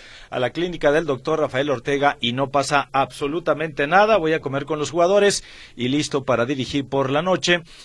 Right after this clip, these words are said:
este encuentro frente a los Estados Unidos". Aclara el mismo Vasco Aguirre que no se trata de una vendetta, ni mucho menos, pero sí de un clásico de la concacaf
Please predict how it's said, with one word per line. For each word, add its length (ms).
este 240
encuentro 400
frente 560
a 240
los 200
Estados 440
Unidos". 400
Aclara 580
el 120
mismo 500
Vasco 320
Aguirre 500
que 300
no 120
se 140
trata 640
de 540
una 220
vendetta, 680
ni 100
mucho 260
menos, 300
pero 180
sí 140
de 80
un 100
clásico 600
de 100
la 120
concacaf 640